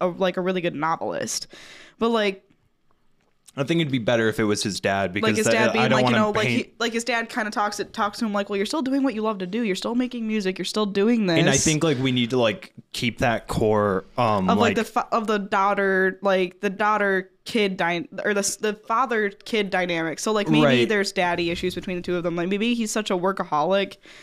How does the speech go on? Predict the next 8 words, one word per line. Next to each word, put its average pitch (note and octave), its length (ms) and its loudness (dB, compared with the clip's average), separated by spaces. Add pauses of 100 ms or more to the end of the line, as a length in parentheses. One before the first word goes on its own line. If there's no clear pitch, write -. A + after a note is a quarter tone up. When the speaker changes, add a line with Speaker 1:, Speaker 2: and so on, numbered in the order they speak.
(600)
Speaker 1:
like, G#3+ 160 0
he G#3+ 120 0
has F#3+ 320 0
to F#3 80 -4
keep G#3+ 220 -2
churning G3+ 340 0
out G3+ 160 0
music, G3+ 480 -2